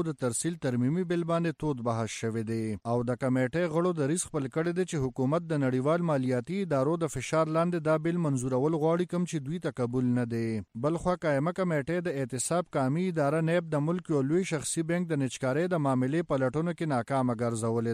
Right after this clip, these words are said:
ده او کمیټې په نیب باندې دې معامله کې د فریق جوړېدلو تور لګولې دی. د سېنات د خزانې او مالیې د قائمه کمیټې غونډه د زیارت پر ورځ د پیپلز ګوند سره تعلق لرونکي سېنیټر سلیم مانډیوالا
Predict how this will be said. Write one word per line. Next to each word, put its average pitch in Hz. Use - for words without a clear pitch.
ده 113
او 123
کمیټې 131
په 156
نیب 170
باندې 180
دې 185
معامله 147
کې 170
د 139
فریق 175
جوړېدلو 147
تور 131
لګولې 120
دی. 117
د 113
سېنات 127
د 127
خزانې 120
او 123
مالیې 123
د 135
قائمه 123
کمیټې 135
غونډه 147
د 127
زیارت 120
پر 143
ورځ 143
د 135
پیپلز 147
ګوند 147
سره 143
تعلق 147
لرونکي 151
سېنیټر 147
سلیم 147
مانډیوالا 127